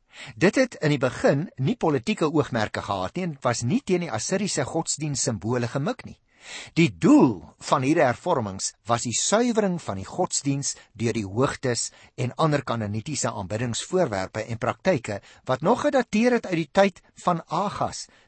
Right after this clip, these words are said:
te verwyder. Die koperslang van Moses, ons het nou gesien, die Bybel noem hom Negustan, het die mense gesê,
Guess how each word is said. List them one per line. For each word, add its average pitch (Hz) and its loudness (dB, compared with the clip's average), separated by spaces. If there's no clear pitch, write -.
te 151 2
verwyder. 113 -2
Die 120 -2
koperslang 151 0
van 92 -4
Moses, 123 -2
ons - -8
het 90 -10
nou 107 0
gesien, 123 -2
die 85 -6
Bybel 117 -2
noem 110 -2
hom 107 -6
Negustan, 180 2
het 135 0
die 110 -4
mense 120 -2
gesê, 185 -2